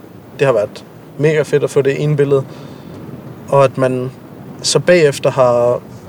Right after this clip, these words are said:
egentlig tænkt, "Ah, det, det må jeg prøve igen," og så har man snakket med en pige, og så har man egentlig prøvet at lægge lidt op til det, og så har man fået det næste billede, og så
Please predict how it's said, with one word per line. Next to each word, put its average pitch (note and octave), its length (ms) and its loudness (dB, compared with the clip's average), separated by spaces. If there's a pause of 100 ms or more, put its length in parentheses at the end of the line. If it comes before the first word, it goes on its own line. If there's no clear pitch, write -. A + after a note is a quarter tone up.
(160)
egentlig C#3 420 -2 (800)
tænkt, D3 400 -2
"Ah, C#3 120 -4
det, D3+ 240 2
det E3+ 80 4
må E3+ 80 6
jeg C#3 120 6
prøve D3+ 240 4
igen," C3+ 200 0
og C3+ 60 2
så - 100 2
har D3 40 6
man C3 100 -2
snakket C#3 260 0
med A#2+ 100 -4
en - 60 -12
pige, E3 280 2
og C#3 60 4
så - 80 2
har C#3 60 2
man C3 120 -2
egentlig C3 220 -2
prøvet C#3+ 180 4
at C3+ 60 4
lægge B2 180 -2
lidt C#3 200 2
op C#3 160 4
til D3 140 2
det, C3 80 4
og A2+ 80 0
så C#3 200 4 (540)
har - 60 -10
man B2+ 100 -6
fået C#3 240 4
det B2+ 80 -2
næste C#3 300 2
billede, C3+ 360 2
og A#2 80 -2
så C3 240 2